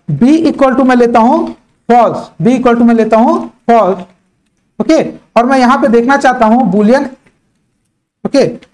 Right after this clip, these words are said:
boolean c equal to, boolean c equal to मैं क्या कर रहा हूँ, a and operator का यूज़ करके b किया। ओके, और मैं यहाँ पे शो करना चाहता हूँ मेरा c को।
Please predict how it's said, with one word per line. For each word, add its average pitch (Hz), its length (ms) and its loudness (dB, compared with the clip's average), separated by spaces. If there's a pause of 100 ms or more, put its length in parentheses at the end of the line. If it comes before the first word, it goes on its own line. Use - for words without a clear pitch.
(1040)
boolean 240 440 2
c - 280 0 (400)
equal 226 400 0
to, 202 80 4 (240)
boolean 233 280 2
c 240 200 0
equal 254 280 0
to 240 60 0
मैं 226 140 0
क्या 226 120 2
कर 214 140 0
रहा 208 120 2
हूँ, 240 200 -6
a 233 400 2 (2250)
and 254 220 -2
operator 247 320 -2
का 233 80 0
यूज़ 233 240 0
करके 233 240 -2
b 233 320 2
किया। 185 200 0
ओके, 247 360 -2
और 214 140 0
मैं 233 120 2
यहाँ 233 260 0
पे 254 80 0
शो 254 200 -2
करना 240 300 0
चाहता 226 200 0
हूँ 220 120 0
मेरा 226 180 2 (420)
c 269 320 0
को। 165 60 0